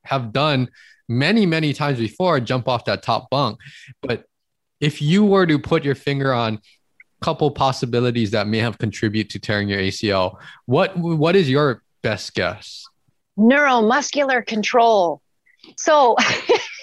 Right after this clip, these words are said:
Speaker 2: <laughs> okay, first thing in the morning, and now it's something I do every day. Now I literally make sure that I'm not only waking mentally, but I'm waking physically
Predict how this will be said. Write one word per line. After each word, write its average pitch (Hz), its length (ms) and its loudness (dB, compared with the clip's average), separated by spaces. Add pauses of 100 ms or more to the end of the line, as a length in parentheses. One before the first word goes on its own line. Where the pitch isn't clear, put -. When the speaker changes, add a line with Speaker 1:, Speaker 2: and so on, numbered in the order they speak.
(140)
Speaker 2:
<laughs> - 840 -6
okay, 254 400 4 (560)
first 311 300 2
thing 349 200 0
in 311 60 0
the 277 100 -2
morning, 247 480 -2
and 220 160 2
now 233 200 4
it's 208 140 0
something 226 300 -2
I 196 160 0
do 196 240 0
every 180 340 -2
day. - 340 -6
Now 208 320 2
I 208 240 2
literally 208 760 2
make 202 260 -2
sure 156 520 -2 (260)
that 190 180 2
I'm 202 260 2
not 196 220 0
only 190 600 -2
waking 196 580 2
mentally, 208 640 2
but 180 140 0
I'm 180 160 0
waking 180 400 0
physically 151 600 -2